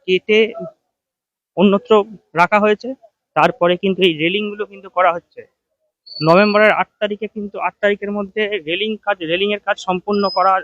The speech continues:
যাবে এমনটাই কিন্তু বলছেন যারা কন্ট্রাক্ট পেয়েছেন তারা। কাল থেকে কিন্তু এই রামকৃষ্ণ সেতুর ওপর দিয়ে বাস চলাচল করবে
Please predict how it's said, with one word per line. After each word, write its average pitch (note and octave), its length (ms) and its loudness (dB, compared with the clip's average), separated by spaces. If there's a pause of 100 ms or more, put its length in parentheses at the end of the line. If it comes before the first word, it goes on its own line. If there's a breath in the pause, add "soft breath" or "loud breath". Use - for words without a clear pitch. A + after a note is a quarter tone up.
(180)
যাবে F3+ 240 2
এমনটাই G3 460 0
কিন্তু G#3 280 -8 (680)
বলছেন A3+ 440 4 (240)
যারা E3+ 180 4 (120)
কন্ট্রাক্ট G#3+ 480 -4
পেয়েছেন A3 380 0
তারা। F#3 240 2 (4000)
কাল E3 160 6
থেকে G#3 240 -2
কিন্তু G#3 340 -4 (480)
এই D3 100 -2
রামকৃষ্ণ F3 440 0
সেতুর F#3+ 260 -4
ওপর G3 220 -2 (100)
দিয়ে G#3 160 4 (600)
বাস E3 260 2 (120)
চলাচল F3 340 -2
করবে A#2+ 300 -6